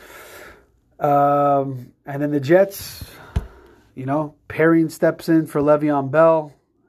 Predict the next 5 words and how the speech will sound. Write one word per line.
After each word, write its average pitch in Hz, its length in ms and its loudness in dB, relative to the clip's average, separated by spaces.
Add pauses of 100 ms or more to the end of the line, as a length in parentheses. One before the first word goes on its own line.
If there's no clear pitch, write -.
(140)
Um, 123 720 -10 (720)
I 117 140 -12
don't 147 180 -2
like 135 260 -4
it. 139 180 -10